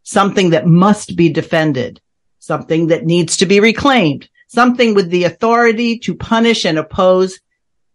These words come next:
and actually something to quarrel over. In other words, there are plenty of things in life we wouldn't want to quarrel over, we wouldn't want to die for,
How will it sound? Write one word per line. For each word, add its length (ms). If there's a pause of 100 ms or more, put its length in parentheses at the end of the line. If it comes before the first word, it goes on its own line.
and 100
actually 560
something 440
to 120
quarrel 640
over. 440 (600)
In 120
other 200
words, 220
there 120
are 60
plenty 320
of 120
things 280
in 120
life 280
we 140
wouldn't 320
want 200
to 60
quarrel 500
over, 460
we 160
wouldn't 280
want 200
to 80
die 440
for, 440